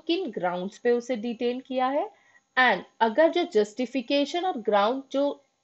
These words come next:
कोर्ट को सबमिट किया है हमने वो अगर सही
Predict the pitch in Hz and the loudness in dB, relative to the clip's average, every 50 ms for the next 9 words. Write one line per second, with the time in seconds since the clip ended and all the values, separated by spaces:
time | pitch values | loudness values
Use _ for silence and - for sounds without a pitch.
0 | _ _ _ _ _ - 214 214 233 226 - - 320 320 - 247 208 185 208 277 | _ _ _ _ _ 4 4 4 4 2 0 -4 -4 0 2 2 2 2 2 -2
1 | 294 - - 247 214 196 202 220 202 - 202 180 175 175 175 175 156 - _ _ | -2 -2 2 4 4 4 6 6 4 2 2 0 -4 -2 -4 -4 -4 -6 _ _
2 | _ _ _ _ - 214 269 - - 285 247 294 339 349 - - 226 208 233 254 | _ _ _ _ -2 2 2 4 4 2 2 2 0 0 2 4 4 4 4 2